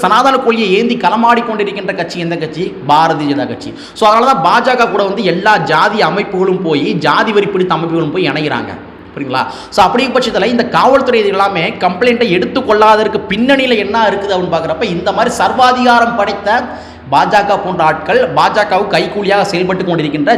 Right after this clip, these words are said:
ஜாதி வரி அமைப்புகள், அதையும் மீறி தான் நம்மளாம் வந்து போராட்டங்கள் பண்ணி காவல்துறை வந்து கம்ப்ளைண்ட் எடுக்க வைக்கிறோம். அப்ப இந்த இடத்துல விரட்டி அடிக்கப்பட வேண்டிய நபர்கள் யாரு? கொஞ்சம் சிந்திச்சு பார்க்கணும். ஈஸியா சொல்லிருவாங்க, காவல்துறை வந்து இப்படி பண்றாங்க,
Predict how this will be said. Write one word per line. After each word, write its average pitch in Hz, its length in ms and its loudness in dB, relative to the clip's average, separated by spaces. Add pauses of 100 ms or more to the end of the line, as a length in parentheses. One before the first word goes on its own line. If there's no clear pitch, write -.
(140)
ஜாதி 185 360 0
வரி 165 200 0
அமைப்புகள், 120 440 -6 (840)
அதையும் 214 320 0
மீறி 196 220 0
தான் 208 120 0
நம்மளாம் 175 300 0
வந்து 185 220 -2
போராட்டங்கள் 170 500 0
பண்ணி 147 160 -4 (120)
காவல்துறை 165 480 0
வந்து 143 200 -4
கம்ப்ளைண்ட் 147 440 -2
எடுக்க - 260 -2
வைக்கிறோம். 151 400 -2 (680)
அப்ப 180 100 2 (100)
இந்த 220 140 -2
இடத்துல 262 360 0
விரட்டி 302 420 2
அடிக்கப்பட 277 480 2
வேண்டிய 247 260 0
நபர்கள் 220 400 0
யாரு? 170 220 0 (680)
கொஞ்சம் - 200 -14
சிந்திச்சு 202 340 -6
பார்க்கணும். 123 320 -4 (480)
ஈஸியா 240 260 2
சொல்லிருவாங்க, 185 460 0 (160)
காவல்துறை 175 460 0
வந்து 160 140 -4
இப்படி 147 200 -4
பண்றாங்க, 135 400 -4